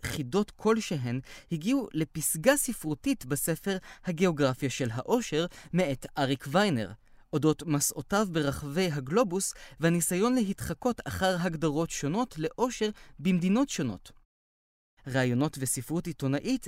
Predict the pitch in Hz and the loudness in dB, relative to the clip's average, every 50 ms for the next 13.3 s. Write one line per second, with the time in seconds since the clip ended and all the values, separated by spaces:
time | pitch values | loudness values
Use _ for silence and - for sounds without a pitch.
0 | - - 165 139 139 160 - - - 202 208 170 185 - - - 175 175 180 - | -12 -8 -6 -4 -4 -6 -6 -4 -4 -4 -2 -2 -4 -6 -4 -2 -2 -2 -2 -2
1 | - 151 139 - 160 160 165 170 160 139 113 139 131 127 - - 151 - - 262 | -4 -6 -4 -2 -2 0 0 0 -2 -2 -2 -2 -2 -2 -2 -4 -4 0 2 2
2 | 285 277 - - - - 196 - 165 165 196 175 165 - - 170 160 170 - 196 | 2 2 0 -6 -14 -10 -4 -2 0 4 4 4 4 4 2 2 2 2 0 -2
3 | 170 - - - 156 147 160 156 147 143 139 220 302 285 - 214 220 - - - | -4 -2 -2 -2 2 4 6 6 4 4 0 0 -2 -2 -2 -4 -4 -6 -10 -16
4 | - - - - - 151 127 143 139 - 165 220 254 285 277 - - 165 160 - | -12 -4 -2 0 0 2 0 0 0 4 4 4 6 6 4 2 2 0 0 0
5 | - - - - 208 214 151 139 156 - - - - - - - - 170 185 - | -2 -4 0 4 4 4 4 4 -2 -4 -4 -10 -12 -16 -20 -12 -8 -6 -6 -2
6 | - 139 135 - - 160 160 156 175 233 180 113 98 - - _ _ _ _ _ | 0 0 0 0 0 -2 0 4 4 4 4 4 -2 -10 -20 _ _ _ _ _
7 | _ _ _ _ _ _ _ _ _ _ _ _ _ _ - - - 240 262 226 | _ _ _ _ _ _ _ _ _ _ _ _ _ _ -8 0 2 4 4 4
8 | 151 123 147 226 - - - - - - - - - - 147 139 120 143 185 226 | 4 4 2 2 0 -4 -16 -20 -20 -20 -20 -18 -10 -4 -4 0 4 4 6 6
9 | 262 269 247 240 214 - - 226 - - 143 127 123 123 - 202 214 233 254 262 | 6 6 4 2 2 2 0 0 0 0 -4 -6 -4 -2 2 2 4 4 4 4
10 | 247 247 - 156 147 - - - 151 147 127 - - 180 180 196 208 220 214 - | 4 4 2 0 -2 -2 -2 -4 -2 -2 0 0 0 2 2 4 2 2 0 -2
11 | - - - - - 139 123 127 123 127 135 175 196 - - 202 - - 214 214 | -12 -20 -16 -8 -4 -2 0 2 2 2 2 0 -2 -2 -2 -6 -2 0 2 2
12 | 214 214 208 - - - _ - - - 135 127 175 220 - - 240 214 - - | 2 2 -2 -4 -12 -20 _ -14 -8 -4 -2 0 0 0 0 -2 -4 -4 -4 -6
13 | 143 135 - - 208 139 | -6 -6 -2 -2 -2 -2